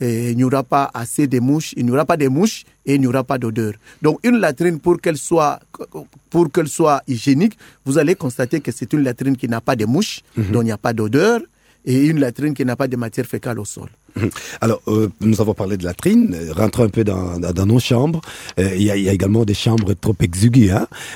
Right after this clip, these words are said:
Speaker 2: euh, où peut-être vous avez trois, quatre personnes qui passent la nuit là-bas, ou cinq même.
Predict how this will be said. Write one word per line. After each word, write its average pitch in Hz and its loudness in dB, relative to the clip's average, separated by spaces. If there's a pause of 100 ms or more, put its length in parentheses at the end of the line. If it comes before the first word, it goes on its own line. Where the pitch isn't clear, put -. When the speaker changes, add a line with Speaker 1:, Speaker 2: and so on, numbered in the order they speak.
(120)
Speaker 2:
euh, 78 -2 (540)
où 104 6
peut-être 95 0
vous 95 2
avez 104 2
trois, 101 -6
quatre 104 -2
personnes 135 0
qui 101 -8
passent 107 -2
la 92 -2
nuit 98 2
là-bas, 110 2 (400)
ou 85 -8
cinq 147 0
même. 143 4